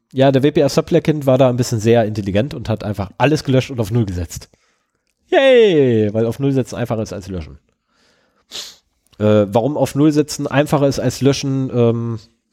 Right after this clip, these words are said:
in jedem x-beliebigen Programmierhandbuch nachgucken, wo C-Code verwendet wird.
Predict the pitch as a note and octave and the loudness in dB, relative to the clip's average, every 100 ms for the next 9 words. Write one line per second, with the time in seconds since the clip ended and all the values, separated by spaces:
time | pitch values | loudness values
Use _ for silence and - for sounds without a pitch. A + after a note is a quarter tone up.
0 | _ - _ C3+ B2 C3+ C#3+ D#3 D3 - | _ -20 _ -4 2 2 2 -2 -2 0
1 | D3 D3+ C#3 - B2+ B2 C#3+ C3+ B2+ C3 | 2 0 -2 -2 -2 2 2 2 -2 -4
2 | C3 - B2 B2 - B2+ C3 B2+ B2 G#2+ | -4 -2 0 0 0 -6 -6 -6 -4 -6
3 | A2 A#2 A2+ - - A#2 - G#2+ - F#2+ | -4 0 0 0 -2 0 0 -2 0 0
4 | F#2+ F#2 - F2 - | 0 -4 -6 -8 -8